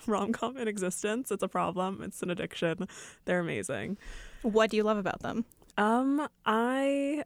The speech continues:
Speaker 1: I'm very aware that they're highly unrealistic. They lack diversity, which is a problematic element, but I just kind of love that I leave feeling happy. Yeah.
Speaker 2: It's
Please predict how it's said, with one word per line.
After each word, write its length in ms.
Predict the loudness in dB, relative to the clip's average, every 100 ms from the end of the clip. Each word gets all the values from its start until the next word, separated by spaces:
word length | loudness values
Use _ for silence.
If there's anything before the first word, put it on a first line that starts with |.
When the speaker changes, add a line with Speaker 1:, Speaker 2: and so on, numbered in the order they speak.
| 2
Speaker 1:
I'm 240 | 4 4
very 280 | 4 4 4
aware 460 | 4 4 4 4 2
that 140 | 0 2
they're 520 | 4 6 4 2 -2
highly 280 | 0 2 4
unrealistic. 1000 | 4 2 4 2 2 2 2 0 -4 -14 -14 -18 -2
They 140 | 0
lack 400 | 4 4 2 0 -8
diversity, 720 | -2 0 2 2 0 0 0
which 240 | 2 0 0
is 600 | 0 0 0 0 -2 -6 -12 _ _ -8
a 100 | -8
problematic 680 | -2 -2 0 0 0 0 0
element, 380 | 0 0 -2 0
but 200 | 0 2
I 120 | 2
just 320 | 2 0 0
kind 320 | 0 0 2 2
of 580 | 2 0 -4 -8 -18 -20 -20 -20 -20 -12 -2
love 260 | 0 0 -2
that 100 | 0
I 240 | 2 2
leave 220 | 0 -2
feeling 280 | -4 -4 -2
happy. 520 | -4 -4 -4 -4 -4 -10 _ _ _ -10
Yeah. 180 | -6 -4 -6 _ _ -20
Speaker 2:
It's 60 | -4